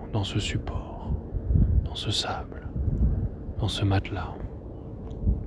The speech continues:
C'est cette respiration de dormeur qui s'est installée naturellement. Ces cycles respiratoires beaucoup plus longs,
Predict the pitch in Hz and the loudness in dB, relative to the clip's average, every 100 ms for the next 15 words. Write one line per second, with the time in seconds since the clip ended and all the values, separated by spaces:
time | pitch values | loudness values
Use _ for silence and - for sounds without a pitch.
0 | - - - - - - - - - - | 4 4 -10 -8 -4 2 2 2 -2 -6
1 | - - - - - 113 - 98 - 98 | 0 4 4 4 2 2 4 0 2 2
2 | 92 87 110 95 87 95 92 90 87 82 | 2 2 4 4 4 2 2 4 4 4
3 | 85 - - - - - - 95 92 - | 0 2 6 8 8 4 0 -2 -2 0
4 | 101 90 87 85 98 98 - 104 95 90 | 0 0 -2 -2 -2 -2 -2 0 0 0
5 | 87 85 85 - - - - - - - | 0 0 -2 -2 0 2 2 0 -4 6
6 | - - - - - - - - - - | 8 8 4 -6 -8 -10 -8 -8 -8 -10
7 | - - - - 87 - 107 - 95 90 | -8 -8 -10 -4 2 4 4 2 2 0
8 | - - 92 90 - 87 90 92 95 101 | 2 2 4 0 0 -2 0 2 2 2
9 | 92 - - 104 95 85 87 - | 4 4 4 2 0 -2 -2 -2